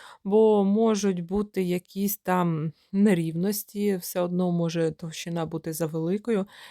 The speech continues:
і вам попросту буде заважати нормально працювати, робити вирівнювання.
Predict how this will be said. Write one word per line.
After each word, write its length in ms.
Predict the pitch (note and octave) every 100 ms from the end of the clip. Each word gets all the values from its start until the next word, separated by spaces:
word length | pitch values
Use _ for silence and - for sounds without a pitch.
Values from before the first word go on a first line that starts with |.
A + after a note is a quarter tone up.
| -
і 100 | F3+
вам 200 | F3+ F#3
попросту 500 | - F#3+ G#3 G3+ D#3
буде 280 | D#3 F3+ F3
заважати 580 | D#3 D3+ D#3 E3+ - E3
нормально 420 | D#3 D#3+ F#3 F3
працювати, 720 | - E3+ E3 - D#3+ F#3 F3
робити 360 | D#3 D#3 F3+ E3
вирівнювання. 880 | F3 E3+ C#3+ D3 C#3+ D3 D3 D#3